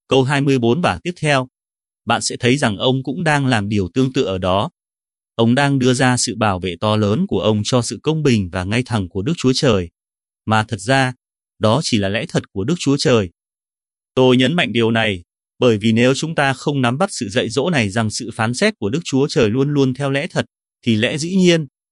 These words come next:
chúng ta sẽ không tin vào giáo lý về cơn thạnh nộ của Đức Chúa Trời. Như chúng ta đã thấy, có nhiều người ngày nay không thích giáo lý về cơn thạnh nộ của Đức Chúa Trời, và họ không thích nó bởi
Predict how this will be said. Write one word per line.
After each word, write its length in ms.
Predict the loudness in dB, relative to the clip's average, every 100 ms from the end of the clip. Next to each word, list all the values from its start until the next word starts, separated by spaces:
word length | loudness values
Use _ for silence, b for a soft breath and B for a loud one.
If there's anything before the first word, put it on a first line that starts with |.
| _ _ -8
chúng 200 | -6 0
ta 200 | 0 0
sẽ 120 | -4
không 260 | -4 -2
tin 180 | 0 0
vào 140 | 0 -2
giáo 220 | -2 0
lý 200 | 0 0
về 160 | -2 -2
cơn 160 | -2
thạnh 200 | -2 -6
nộ 220 | -4 -6 -4
của 160 | -4
Đức 100 | -4
Chúa 160 | -2 -2
Trời. 360 | 0 0 0 -8 _ _ _ _ 2
Như 180 | 4
chúng 200 | 4 0
ta 180 | -2 -2
đã 120 | -2
thấy, 380 | -2 2 2 0 -6 _ _ -2
có 100 | 0
nhiều 260 | 2 2
người 200 | 2 0
ngày 180 | 0 -2
nay 220 | 0 -2
không 220 | -2 -4
thích 180 | -2 -4
giáo 200 | -2 -2
lý 220 | 0 0
về 140 | 0 -2
cơn 180 | 0 -2
thạnh 240 | -2 -6
nộ 240 | -4 -4 -4
của 120 | -4
Đức 120 | -2 0
Chúa 160 | 0
Trời, 380 | 0 0 0 -2 -10 _ _ _ -2
và 160 | 0
họ 200 | 0 -4
không 260 | -2 -2 0
thích 140 | -2 -2
nó 160 | -2
bởi 260 | 2 2